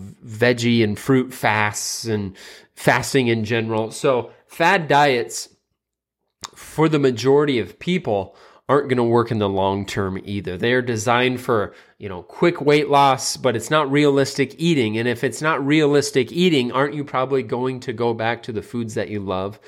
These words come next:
If you're on an extreme, extremely low carb diet or some extremely strict meal plan that they send through the mail, and you can't have fruit, but you love fruit,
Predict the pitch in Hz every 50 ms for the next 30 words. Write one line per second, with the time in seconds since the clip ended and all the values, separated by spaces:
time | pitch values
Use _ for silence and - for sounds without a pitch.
0 | - - - - - 147 - - 175 175 170 165 160 156 151 139 - - - -
1 | - 190 190 202 208 202 190 175 160 - - - - - _ _ - - 156 143
2 | - - - 190 208 202 185 170 147 139 135 131 139 147 156 160 170 - - 151
3 | 143 131 127 123 127 127 127 123 123 - 117 113 110 - - 139 135 127 120 113
4 | 98 - - 123 120 - - - - - 151 151 151 147 143 131 117 117 - -
5 | - 139 131 - - - _ _ - _ _ - 120 127 139 147 151 147 147 143
6 | 139 - - - 139 131 127 127 127 123 123 117 - 123 117 113 - 135 127 120
7 | 113 131 123 113 113 113 120 120 120 117 113 110 113 - _ _ _ - 120 117
8 | 117 117 110 - 151 139 - - 113 127 120 110 92 - - - 143 147 143 131
9 | 123 123 - 127 107 110 120 120 117 120 127 127 120 - - - - 143 160 156
10 | 127 113 110 -